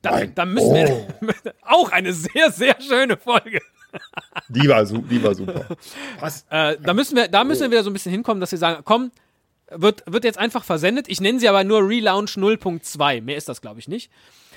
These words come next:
Speaker 2: Ja,
Speaker 1: Ich,
Speaker 2: mehr ist das noch nicht.
Speaker 1: ich wollte
Speaker 2: Also da,
Speaker 1: nämlich
Speaker 2: das
Speaker 1: eigentlich mit dir auch
Speaker 2: zeichnet den
Speaker 1: über sowas
Speaker 2: Weg auch
Speaker 1: gesprochen
Speaker 2: vor,
Speaker 1: haben,
Speaker 2: ja.
Speaker 1: wie Regelmäßigkeit beispielsweise. Ja? Gibt, gi-, gibt es da Schranken? Wollen wir wieder der Sonntagspodcast sein, zum Beispiel?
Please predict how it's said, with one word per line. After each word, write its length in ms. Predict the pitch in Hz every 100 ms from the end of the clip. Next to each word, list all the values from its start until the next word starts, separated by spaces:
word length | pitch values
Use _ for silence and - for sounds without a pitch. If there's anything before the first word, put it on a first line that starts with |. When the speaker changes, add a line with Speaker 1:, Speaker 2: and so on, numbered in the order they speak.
| - -
Speaker 2:
Ja, 260 | 110 123
Speaker 1:
Ich, 60 | 139
Speaker 2:
mehr 160 | 127 147
ist 160 | 165
das 120 | 147
noch 160 | 147 120
nicht. 200 | 123 175
Speaker 1:
ich 160 | 190 160
wollte 180 | 226
Speaker 2:
Also 60 | 120
da, 60 | 117
Speaker 1:
nämlich 200 | 110 -
Speaker 2:
das 80 | 180
Speaker 1:
eigentlich 260 | 269 240
mit 180 | 240 135
dir 100 | 247
auch 40 |
Speaker 2:
zeichnet 60 | -
den 40 | 226
Speaker 1:
über 120 | 214
sowas 200 | 208 214
Speaker 2:
Weg 40 |
auch 40 | 120
Speaker 1:
gesprochen 300 | - 208 202
Speaker 2:
vor, 80 | 190
Speaker 1:
haben, 120 | 202
Speaker 2:
ja. 40 |
Speaker 1:
wie 80 | 185
Regelmäßigkeit 960 | 180 185 233 170 131 131 127 143 123 -
beispielsweise. 720 | 117 - 117 120 110 113 101
Ja? 200 | - 151 190
Gibt, 180 | - 175
gi-, 180 | - 175
gibt 200 | 156 196
es 120 | 202
da 160 | - 175
Schranken? 440 | - 156 139 107 - - - - _ _
Wollen 360 | 175 160 202 226
wir 200 | 214 165
wieder 280 | 202 202 190
der 160 | 175
Sonntagspodcast 880 | 160 214 208 - - 139 - 117 -
sein, 240 | 117 98 95 _ _ _
zum 180 | - 156
Beispiel? 380 | 123 104 - 95